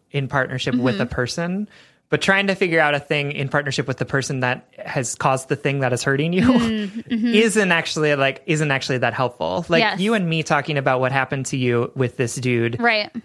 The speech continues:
Speaker 1: was good for both of us,
Speaker 2: Right.
Speaker 1: right? It helped us figure out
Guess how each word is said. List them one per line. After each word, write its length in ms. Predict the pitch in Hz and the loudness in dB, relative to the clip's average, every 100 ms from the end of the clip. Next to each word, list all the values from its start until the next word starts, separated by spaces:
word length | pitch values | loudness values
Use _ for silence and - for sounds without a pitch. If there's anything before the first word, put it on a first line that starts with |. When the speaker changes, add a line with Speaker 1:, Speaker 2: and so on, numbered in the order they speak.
| - | 0
Speaker 1:
was 240 | 143 151 | 2 2
good 320 | 131 147 175 156 170 | 2 2 2 0 -10
for 300 | - - 160 | -6 0 2
both 300 | 139 196 - | 4 2 2
of 140 | 117 | 0
us, 160 | - 240 | 2 2
Speaker 2:
Right. 200 | 233 196 | 2 2
Speaker 1:
right? 220 | 135 151 | 0 0
It 80 | 147 | -2
helped 280 | 139 156 - | -2 0 2
us 180 | 147 - | 0 0
figure 300 | 156 143 143 | 0 2 4
out 360 | 131 127 - | 4 2 -2